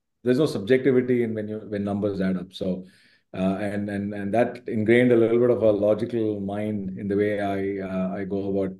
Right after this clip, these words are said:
dealing with my life. Uh, it can be exasperating for a lot of people because, uh, you know, so, you know, there's so many shades of gray that one misses out when you're looking at things in a binary world. So.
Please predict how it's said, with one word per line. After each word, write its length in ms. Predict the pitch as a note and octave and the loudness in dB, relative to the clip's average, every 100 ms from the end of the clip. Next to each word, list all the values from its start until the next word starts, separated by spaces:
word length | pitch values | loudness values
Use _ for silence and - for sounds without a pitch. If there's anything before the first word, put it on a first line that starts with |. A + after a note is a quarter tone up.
| F#2 | -2
dealing 280 | F#2+ G2 | -2 -2
with 200 | G2+ G2 | -4 -4
my 140 | F#2 F2+ | -4 -4
life. 320 | F2+ A#2 E3 - | -4 -6 -8 -8
Uh, 320 | F#2+ F#2 F#2 F#2 - _ _ | -6 -4 -4 -8 -16 _ _
it 60 | - | 0
can 140 | A#2 | 4
be 80 | A#2+ | 4
exasperating 640 | - A#2+ A#2 B2+ A2+ A#2+ | 4 2 2 2 2 2
for 140 | A2+ G#2+ | 0 0
a 20 | |
lot 160 | G#2 | 0
of 140 | G#2 - | -2 -6
people 320 | A2 A2+ C3 | -8 -4 -4
because, 500 | G2+ G2 G2 F#2+ - | -2 -4 -6 -6 -8
uh, 140 | F#2 | -6
you 140 | E2+ F#2 | -6 -6
know, 220 | F#2+ F#2+ | -6 -8
so, 180 | - F#2+ | -8 -8
you 160 | F#2 | -8
know, 100 | F#2+ | -6
there's 200 | G2 F#2 | -6 -4
so 140 | - B2+ | 2 4
many 160 | C3 | 4
shades 280 | B2 A#2+ A2+ | 2 2 2
of 200 | A2 F#2 | -2 -2
gray 220 | A2 A2 | 0 2
that 300 | G#2+ G#2 - _ _ _ | 2 0 -4 _ _ _
one 320 | G2+ A2 G#2 | 0 2 0
misses 260 | G#2 A2+ A2+ | -2 -2 2
out 220 | A2+ G2+ | 4 2
when 160 | G#2 G#2 | -2 -4
you're 100 | G2+ | -4
looking 360 | G2+ A2+ G#2+ | -4 -4 0
at 180 | G#2 F#2 | -2 -2
things 200 | G#2 G2 | -6 -4
in 120 | G2 | -4
a 40 | F#2+ | -4
binary 480 | F#2+ G2 F#2+ F#2 | -2 -2 -2 0
world. 400 | F#2 F#2 F2+ E2+ | 0 0 -4 -10
So. 360 | - F#2+ F2+ F2+ | -12 -12 -12 -14